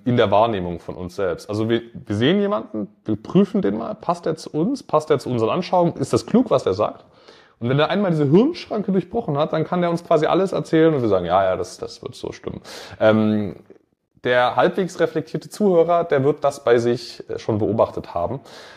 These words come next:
Ähm, also diese, diese Flexibilität ist ganz, ganz wichtig und vor allem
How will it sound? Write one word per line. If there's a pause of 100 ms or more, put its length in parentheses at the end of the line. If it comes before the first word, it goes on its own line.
(140)
Ähm,
also
diese,
diese (640)
Flexibilität (1160)
ist
ganz,
ganz
wichtig
und
vor
allem